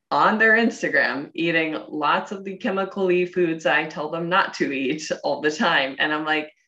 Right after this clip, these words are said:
"That is why you feel very bloated. You're not going to feel full." Do we need more carbs and fats? Do we need,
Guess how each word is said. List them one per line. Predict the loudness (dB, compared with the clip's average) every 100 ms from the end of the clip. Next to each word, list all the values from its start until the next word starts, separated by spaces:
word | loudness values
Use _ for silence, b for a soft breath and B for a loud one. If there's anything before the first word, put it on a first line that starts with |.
| _ _ _
"That | 4 6 4
is | 2
why | 2 2
you | 0
feel | -6 -4 -2 2 4 4 0
very | 2 4 2 4
bloated. | 4 4 2 -4
You're | -2
not | 0 0 -2
going | -4 -4 -8
to | -10
feel | 0 2 2
full." | -2 -6 -6 -8 _
Do | 0
we | 2 0
need | 0 -2 -4 -2
more | -2 -2 -2
carbs | -4 -4 -6
and | -12 -8
fats? | -8 -8 -8
Do | -4
we | -2 -2
need, | -2 -2 -2 -4